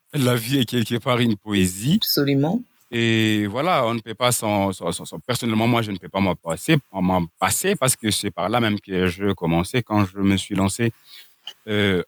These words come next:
Speaker 1: à l'écriture.
Speaker 2: Mm.
Speaker 1: Euh, peux-tu nous parler de, de, de, d'autres projets d'écriture, euh,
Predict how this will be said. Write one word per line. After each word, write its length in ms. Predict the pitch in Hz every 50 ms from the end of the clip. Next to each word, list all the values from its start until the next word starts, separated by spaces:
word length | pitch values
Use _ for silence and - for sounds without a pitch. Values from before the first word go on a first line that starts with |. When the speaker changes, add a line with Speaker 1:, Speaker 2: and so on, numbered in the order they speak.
| _ -
Speaker 1:
à 120 | 101 104
l'écriture. 800 | 98 98 98 - - - 104 95 - - - 95 82 78 71 69
Speaker 2:
Mm. 140 | 151 147 131 - - _ _ _ _ _ _ _ _ _ _ _ _ _ _ _ _ _ _ _ _ _ _ _ _ _ _ _ _ 131
Speaker 1:
Euh, 60 | 131
peux-tu 280 | 123 - 208 - - 269
nous 100 | 262 -
parler 320 | - 160 143 147 175 185
de, 1080 | 156 135 131 131 127 123 117 113 110 110 104 104 98 92 92 92 95 101 101 107 107 104 101
de, 140 | 101 95 90
de, 180 | 90 92 92 98 - _ _ _ _ _ _ _ _ _ _ _ _
d'autres 180 | 123 127 131 -
projets 380 | _ - 135 131 117 139 220
d'écriture, 720 | 180 160 143 - - 117 104 - - - 117 123 139 120 120
euh, 340 | 110 104 104 104 101 95